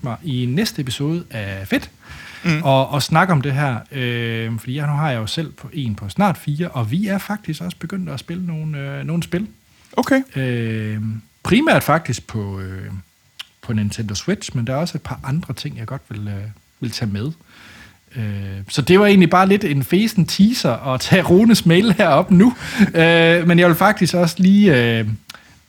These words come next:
Speaker 1: sende den ud til, til lytterne, hvis, øh, hvis der er nogen, der har nogle tips, så kan de jo sende det ind, og så kan
Speaker 2: Ja.
Speaker 1: det nå at komme med i, øh, i næste uge, hvor jeg kunne snakke
Speaker 2: Ja.
Speaker 1: om det her.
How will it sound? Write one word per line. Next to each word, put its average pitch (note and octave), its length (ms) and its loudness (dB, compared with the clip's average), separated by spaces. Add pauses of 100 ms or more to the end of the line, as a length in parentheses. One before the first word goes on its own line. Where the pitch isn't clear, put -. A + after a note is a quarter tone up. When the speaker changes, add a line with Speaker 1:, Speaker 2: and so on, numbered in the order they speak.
(140)
Speaker 1:
sende C#3 340 0
den C#3+ 140 0
ud F3+ 140 4
til, A2+ 560 -4
til - 160 -8
lytterne, F#3 360 -4
hvis, G#2 320 -8
øh, G#2+ 200 -6
hvis G#2 120 -8
der A#2+ 100 -8
er G#2+ 80 -6
nogen, F3 260 -2
der F3 60 -2
har E3 140 -4
nogle B2 200 -2
tips, - 280 -8
så F3+ 100 -8
kan D#3 140 -6
de C3 60 -8
jo A#2 80 -4
sende A2+ 280 -4
det A#2 120 -8
ind, G3+ 180 -2 (520)
og A#2 80 -12
så - 100 -10
kan D#3+ 120 0
Speaker 2:
Ja. B2 80 -4
Speaker 1:
det A#2 100 -4
nå C#3+ 200 -2
at G2+ 80 -8
komme G#2 220 -6
med A2+ 200 -6 (160)
i, A2 240 -8
øh, G#2 160 -10 (180)
i A#2+ 60 -10
næste A#2+ 420 -8 (200)
uge, D3 220 -8 (560)
hvor A#2+ 100 -14
jeg A2+ 80 -12
kunne C3 120 -12
snakke D3 180 -4
Speaker 2:
Ja. C#3+ 60 -8
Speaker 1:
om B2 80 -8
det C3 100 -8
her. C3+ 120 -6